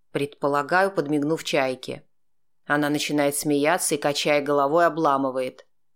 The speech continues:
«Нет, Гладышев, она столь же невыносимо занудна, как и ты».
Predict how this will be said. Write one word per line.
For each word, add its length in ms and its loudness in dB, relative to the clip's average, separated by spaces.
«Нет, 340 4
Гладышев, 800 -2
она 320 4
столь 360 0
же 120 2
невыносимо 800 4
занудна, 680 4
как 300 -4
и 40 -4
ты». 460 -12